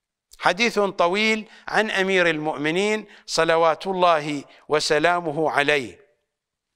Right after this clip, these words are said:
"حتى إذا بقيت الأمة حيارى". متى يكون هذا؟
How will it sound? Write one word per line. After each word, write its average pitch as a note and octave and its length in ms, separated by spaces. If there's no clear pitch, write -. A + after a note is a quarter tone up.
"حتى - 460
إذا G#3+ 680
بقيت G3 800
الأمة F#3 880
حيارى". D3+ 880
متى G3 360
يكون F3 340
هذا؟ F3 560